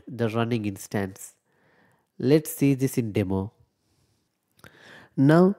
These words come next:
let's configure tracked properties. I'm configuring tracked properties for execute JavaScript code action. We can call it as a client I D. And the value is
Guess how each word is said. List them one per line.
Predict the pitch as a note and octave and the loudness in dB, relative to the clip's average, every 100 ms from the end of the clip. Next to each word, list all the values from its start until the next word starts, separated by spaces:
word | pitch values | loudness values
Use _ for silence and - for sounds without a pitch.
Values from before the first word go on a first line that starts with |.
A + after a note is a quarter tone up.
| - _ - | -8 _ 4
let's | C#3+ F#3 - | 4 4 2
configure | C#3+ C3+ C3 C3+ C#3 C3 | 4 4 4 4 4 2
tracked | - A#2 G#2 A2 | 2 4 4 0
properties. | - A2 G#2+ - G#2+ G2 - - _ _ _ _ _ _ _ _ _ _ _ | 2 2 0 -2 -4 -6 -10 -20 _ _ _ _ _ _ _ _ _ _ _
I'm | - C3+ C#3 | 0 2 2
configuring | - D#3 E3 D#3+ E3+ E3+ D#3 | 2 2 4 4 6 4 2
tracked | C3+ B2+ B2+ B2+ | 2 2 2 2
properties | B2 A#2+ B2 B2+ A#2+ | 2 4 2 0 0
for | - A#2+ A#2 | 0 0 0
execute | B2 A#2 A#2 B2 D3 B2+ | -4 -2 -2 4 4 4
JavaScript | B2 A#2+ A#2+ - B2 - | 4 4 2 0 -2 0
code | - A2+ | 2 4
action. | G#2+ G#2+ - F3 A#3 _ _ _ _ _ _ _ _ _ - - - _ _ _ _ _ _ _ _ - | 4 2 0 0 0 _ _ _ _ _ _ _ _ _ -20 -20 -20 _ _ _ _ _ _ _ _ -2
We | B2 | 0
can | A#2 A#2+ | 2 0
call | - B2 | 2 2
it | A#2+ | 4
as | A#2+ G#2+ | 2 2
a | |
client | - G#2+ G#2+ A#2 | 0 -2 -2 2
I | B2+ | 2
D. | C3+ G#3+ - _ _ _ _ _ _ _ _ _ _ _ _ - - _ _ _ _ _ _ _ _ _ _ | 2 0 -4 _ _ _ _ _ _ _ _ _ _ _ _ -20 -20 _ _ _ _ _ _ _ _ _ _
And | C3+ A#2+ | -4 0
the | |
value | A#2 C3+ G3 G3 D#3+ | 2 2 4 4 4
is | A#2 A2 D#3 - | 2 -2 -2 -8